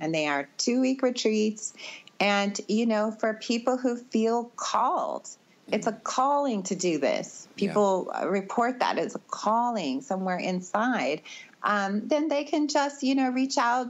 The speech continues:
Speaker 1: They can connect with me through the website, send an email, and follow up. I'm happy to answer questions. And I chat with every single person ahead of time before I accept their booking form, actually, and just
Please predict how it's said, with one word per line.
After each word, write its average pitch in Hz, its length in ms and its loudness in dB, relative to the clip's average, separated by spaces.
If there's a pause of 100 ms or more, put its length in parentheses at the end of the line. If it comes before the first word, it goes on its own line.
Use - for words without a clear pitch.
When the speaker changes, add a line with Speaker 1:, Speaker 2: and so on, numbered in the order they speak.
Speaker 1:
They - 140 0
can 226 160 -2
connect 208 380 0
with 214 120 -4
me 214 120 2
through 208 140 0
the 208 100 2
website, 190 580 0
send 196 220 0
an 196 100 2
email, 185 720 2
and 185 280 -2
follow 180 320 2
up. 175 220 2
I'm 175 140 0
happy 180 340 0
to 180 60 2
answer 180 420 0
questions. 180 920 0
And 180 240 -2 (340)
I 196 100 0
chat 202 380 0
with 190 240 -4
every 208 220 0
single 202 260 -2
person 185 400 -4
ahead 175 240 0
of 170 80 0
time 160 360 -2
before 160 680 0 (420)
I 160 320 0 (300)
accept 170 420 -2
their 170 120 0
booking 254 340 0
form, 135 280 -2
actually, - 460 -2
and 147 100 0
just 147 300 -2